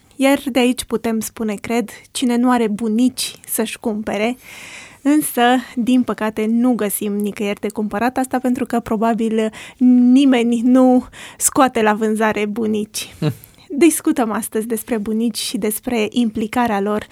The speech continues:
Speaker 1: în creșterea și educarea copiilor, iar pentru a dezbate acest subiect l-am alături, ca de fiecare dată, pe Cătălin Bărbulescu, pastor și psihoterapeut.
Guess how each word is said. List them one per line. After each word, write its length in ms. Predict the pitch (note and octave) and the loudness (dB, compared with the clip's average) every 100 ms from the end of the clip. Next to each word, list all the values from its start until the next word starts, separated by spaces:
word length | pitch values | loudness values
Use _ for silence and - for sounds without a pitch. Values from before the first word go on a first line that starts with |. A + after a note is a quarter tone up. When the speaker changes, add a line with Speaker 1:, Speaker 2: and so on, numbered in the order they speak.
| - - - - | -16 -16 -16 -4
Speaker 1:
în 340 | B3 A#3 A#3 G#3 | 0 2 0 -2
creșterea 580 | - B3 A#3 - G3 G3 | 0 2 2 -4 -4 -4
și 400 | - - A3 A3 | -6 -6 -6 -4
educarea 500 | A3+ G#3+ G#3 G#3 F#3+ | -4 -4 -4 -4 -6
copiilor, 580 | G3+ G3 B3 B3+ B3 B3 - - | -8 -4 -2 0 0 -2 -4 -4
iar 180 | C4 A#3+ | -2 -2
pentru 380 | - D#4 D#4 A3+ | 0 0 0 -2
a 120 | G3+ | -2
dezbate 440 | G3+ G3 G#3+ - | -4 -6 -8 -8
acest 240 | F#3 E3+ - | -10 -10 -10
subiect 400 | F3 G#3 G#3+ G#3 | -6 -4 -4 -6
l-am 200 | F#3 F3+ | -6 -6
alături, 340 | F3 E3+ F#3+ | -8 -8 -8
ca 120 | B3+ | -4
de 100 | A#3 | -4
fiecare 400 | G3+ A#2 E3 D#3 | -6 -10 -10 -8
dată, 300 | D3+ G#3+ A3 | -6 -4 -4
pe 180 | G#3+ A#3+ | -4 -4
Cătălin 420 | A#3 G3+ - F#3+ | -4 -8 -8 -8
Bărbulescu, 680 | F#3+ G3 G#3 A3 - - F3+ | -10 -8 -4 -4 -4 -6 -4
pastor 460 | A3 A3+ - F#3+ - | -2 -2 -2 -6 -4
și 400 | - A3+ G3+ G#3+ | -6 -4 -6 -6
psihoterapeut. 840 | - A#3+ A3+ - F#3 F3+ G3+ A3 | -4 -4 -4 -8 -10 -6 -4 -4